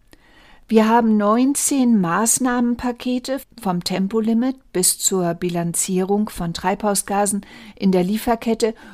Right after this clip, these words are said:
und klimaschonender Landnutzung erarbeitet“, erklärt er. Zu denen haben er und seine MitstreiterInnen alle KandidatInnen für den Bundestag um Stellungnahme gebeten.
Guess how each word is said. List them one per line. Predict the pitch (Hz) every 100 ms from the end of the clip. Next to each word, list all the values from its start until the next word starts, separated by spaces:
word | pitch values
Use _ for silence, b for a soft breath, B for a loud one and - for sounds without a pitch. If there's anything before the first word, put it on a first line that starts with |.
| B
und | - 226 240 -
klimaschonender | - 208 208 202 196 - 208 220 214 202 202
Landnutzung | 190 180 185 185 170 160 156 - 160 156 - -
erarbeitet“, | 165 160 160 165 160 160 165 - B B B B
erklärt | - 165 - 165 165 -
er. | 170 160 175 _ _ b b b b b _
Zu | - 208
denen | 196 196 202 240 311 262
haben | 175 170 165 -
er | 170 175 220 -
und | 180 -
seine | 170 165
MitstreiterInnen | 165 170 - - 202 202 202 226 - 208 220 226 240 -
alle | 175 175 208 247 240
KandidatInnen | - 175 170 165 170 180 - - 208 214 214
für | - 190 180
den | 170 170
Bundestag | 175 175 180 - 185 196 208 -
um | 220
Stellungnahme | - 202 196 175 165 165 165 165 165
gebeten. | 170 170 156 - 151